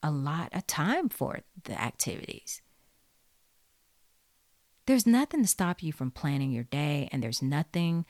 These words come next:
to stop you from incorporating activities in your schedule that you know make you laugh. Why not?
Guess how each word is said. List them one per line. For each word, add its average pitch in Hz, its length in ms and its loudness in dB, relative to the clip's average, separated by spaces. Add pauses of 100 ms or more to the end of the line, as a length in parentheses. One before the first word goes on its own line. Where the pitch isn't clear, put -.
(180)
to - 80 -8
stop - 480 0
you 156 240 0
from 127 220 -4
incorporating 220 840 -2
activities 131 880 -2
in 208 240 4
your 247 160 4
schedule 131 600 0 (300)
that 143 180 0
you 156 140 -2
know 131 240 2
make 123 260 0
you 123 160 -4
laugh. 107 420 -6 (320)
Why 160 360 2
not? 285 340 2